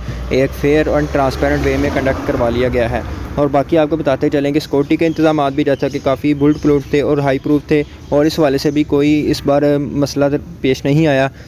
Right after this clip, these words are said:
और इस हवाले से parents और students काफ़ी मुतमिन थे। और बाकी उन्होंने कहा था कि answer sheet भी provide कर देंगे, जैसा कि वो भी उन्होंने provide कर दी। तो उसके अलावा जो students को grace marks मिले पाँच पाँच सबको, वो भी आपको बता दिया।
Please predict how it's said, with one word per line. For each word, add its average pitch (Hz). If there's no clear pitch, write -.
और 135
इस 147
हवाले 139
से 151
parents 147
और 151
students 139
काफ़ी 131
मुतमिन 123
थे। 117
और 135
बाकी 175
उन्होंने 160
कहा 151
था 151
कि 160
answer 139
sheet 151
भी 156
provide 139
कर 147
देंगे, 147
जैसा 135
कि 147
वो 143
भी 156
उन्होंने 147
provide 131
कर 135
दी। 143
तो 135
उसके 147
अलावा 151
जो 147
students 147
को 160
grace 135
marks 147
मिले 139
पाँच 131
पाँच 135
सबको, 135
वो 139
भी 151
आपको 143
बता 139
दिया। 135